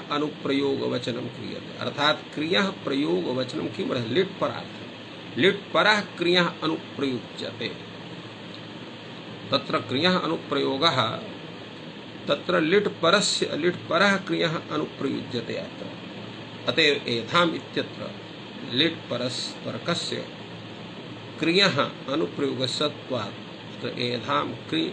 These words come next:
लिट्, एधां भू लिट्, एधाम् अस् लिट् इति स्वरूपं जायते।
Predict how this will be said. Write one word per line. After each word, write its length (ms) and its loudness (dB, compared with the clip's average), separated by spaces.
लिट्, 200 2
एधां 460 4
भू 500 0
लिट्, 260 4
एधाम् 560 2
अस् 220 0
लिट् 800 2
इति 200 0
स्वरूपं 580 -2
जायते। 480 -10